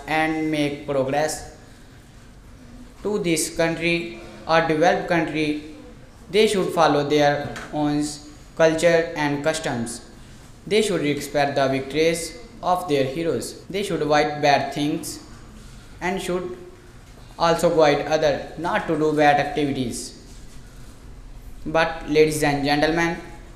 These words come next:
we are the youth and think what we are doing. Are we the backbone of a nation?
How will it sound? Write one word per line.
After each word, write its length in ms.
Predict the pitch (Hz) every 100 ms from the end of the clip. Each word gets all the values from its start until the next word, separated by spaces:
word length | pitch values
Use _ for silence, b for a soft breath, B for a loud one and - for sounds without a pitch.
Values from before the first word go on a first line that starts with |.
| - - - - -
we 200 | 170 208
are 240 | 180 165 151
the 120 | 151
youth 360 | 170 151 - - - - - - - -
and 260 | 170 180 175
think 320 | 196 214 -
what 360 | 175 175 175 170
we 160 | 170
are 220 | 151 139
doing. 380 | 160 170 - - - - - - - - - -
Are 220 | 247 196
we 120 | 170
the 120 | 151
backbone 420 | 147 160 190 240 240
of 140 | 240
a 80 | 233
nation? 500 | 233 233 240 240